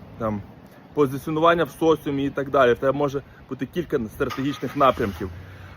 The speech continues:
Але моя порада: не прописуй все, тому що ти не пропишеш все адекватно.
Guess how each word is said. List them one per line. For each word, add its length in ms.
Але 480
моя 300
порада: 500
не 160
прописуй 580
все, 200
тому 260
що 100
ти 80
не 120
пропишеш 640
все 120
адекватно. 680